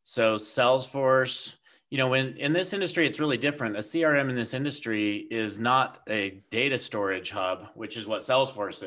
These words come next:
is, that you can build any report you want and you can get anything, you know, access to any information you want. A C R M in real estate is more of a, "I'm gonna generate a lead for you through this I D X website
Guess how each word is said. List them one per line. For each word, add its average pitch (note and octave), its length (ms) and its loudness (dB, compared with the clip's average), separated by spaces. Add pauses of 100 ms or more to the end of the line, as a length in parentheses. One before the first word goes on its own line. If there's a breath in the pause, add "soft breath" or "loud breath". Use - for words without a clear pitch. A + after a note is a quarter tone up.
is, - 160 -16 (460 soft breath)
that G#2+ 100 -8
you A#2+ 100 -2
can A#2 140 -2
build A#2+ 220 4
any C3+ 180 2
report B2 420 2
you A2+ 120 -4
want A#2 400 2
and G#2+ 120 -4
you G#2 60 -4
can A2+ 160 -8
get B2 160 -2
anything, B2+ 680 0
you A2+ 80 -4
know, G#2+ 180 2
access B2+ 420 -2
to B2+ 80 -4
any C#3 280 0
information B2+ 480 -4
you A2+ 80 -6
want. B2 260 -2 (760 soft breath)
A - 60 -14
C F#3 180 -2
R F3 120 4
M D3+ 120 2
in B2 100 -2
real G3+ 200 -4
estate B2 420 -2
is A#2+ 140 -8
more C#3+ 240 0
of B2+ 180 0
a, A2 320 2 (640 soft breath)
"I'm C#3 80 -8
gonna C3 200 0
generate A#2+ 400 0
a A2 40 0
lead A2 320 -4
for C#3+ 100 -8
you C3+ 260 -2
through B2+ 220 -6
this G#2+ 180 -4
I A2 120 2
D G#2 140 -2
X A#2+ 200 -4
website D3+ 520 -6